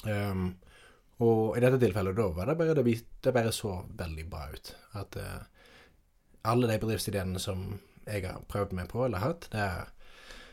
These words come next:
jeg tror det som er felles med dem, er at det har noe med bærekraft å gjøre. Så det har noe med sånn, noe som, i mitt tilfelle i alle fall, det er noe som må gi mening, eh, å jobbe med. Ehm, så noe som, ja, er nyttig på et eller annet vis. Dette virker som det er nyttig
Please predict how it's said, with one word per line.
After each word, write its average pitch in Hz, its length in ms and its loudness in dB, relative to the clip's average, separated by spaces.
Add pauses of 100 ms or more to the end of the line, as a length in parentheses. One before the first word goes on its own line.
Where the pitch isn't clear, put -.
(520)
jeg - 100 -10
tror 135 120 8
det 123 100 10
som 123 80 8
er - 80 2
felles 120 240 6
med 101 80 -2
dem, 113 80 6
er 120 140 8
at 110 100 0
det 101 80 2
har 113 120 2
noe 101 120 2
med 98 80 12
bærekraft 92 440 6
å 92 40 0
gjøre. 85 180 -2 (140)
Så 113 160 -2
det 107 80 2
har 101 160 2
noe 101 240 0
med 92 200 0
sånn, 95 280 -2
noe 101 280 -2
som, 92 280 -4 (560)
i 123 160 0
mitt 117 160 2
tilfelle 92 320 -4
i 71 40 -6
alle 78 120 -8
fall, 87 160 -6
det 95 80 -2
er 92 40 -2
noe 90 120 -2
som 90 160 -6
må 82 160 -6
gi 95 200 -6
mening, 87 520 -4 (240)
eh, 98 280 -8
å 101 80 -4
jobbe 95 280 -2
med. 73 100 -8 (760)
Ehm, 92 640 -8
så 104 140 -4
noe 92 160 -2
som, - 340 -8 (280)
ja, - 100 -4 (340)
er 123 160 2
nyttig - 340 -2
på - 100 -8
et 95 80 -12
eller - 100 -14
annet - 160 -10
vis. - 160 -8 (760)
Dette 120 200 6
virker 117 200 4
som 107 80 0
det 101 60 0
er 98 100 -2
nyttig 101 320 -2